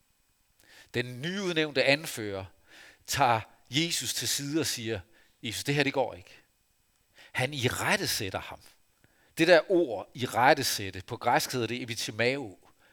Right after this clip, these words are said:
Det er det ord, der bliver brugt, når Jesus jager dæmoner ud. At han truer af dæmonerne, så de flygter. Det er det ord, der bruges, hvor der sidder en blind mand ved vejsiden og råber efter Jesus,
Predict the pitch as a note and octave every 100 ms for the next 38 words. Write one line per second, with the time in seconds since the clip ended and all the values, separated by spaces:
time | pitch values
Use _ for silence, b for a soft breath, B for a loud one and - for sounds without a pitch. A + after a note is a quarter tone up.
0 | b b b b b C#3+ C3+ F#3+ E3+ C3
1 | A#2+ B2 - D#3 F#3 - - B B C#3+
2 | B2+ D#3+ F3 C#3+ C3 - B A#2+ B2+ B2+
3 | C#3 B2 F3+ A3 - G2+ G#2 - - b
4 | _ - - B2+ - - F3 F#3+ G3 C#3+
5 | A#2 B2+ B2 F#3 - A2 F#2+ - G#2 -
6 | F3 - - - - _ _ _ _ _
7 | _ _ _ _ _ _ _ _ _ _
8 | B - C3+ F#3 G#3+ C#3+ C#3 - D#3 G3+
9 | G#3 F3 - - B B B C3+ C3 B2+
10 | A2+ B B B C3+ - G3 D#3+ C#3+ B2
11 | F3+ G3 D3 D#3+ D#3+ C3+ A#2+ D3 E3+ -
12 | C#3+ B2+ A2+ F#3 G3 C#3 C#3 B2+ - A#2+
13 | D#3 E3+ - - - -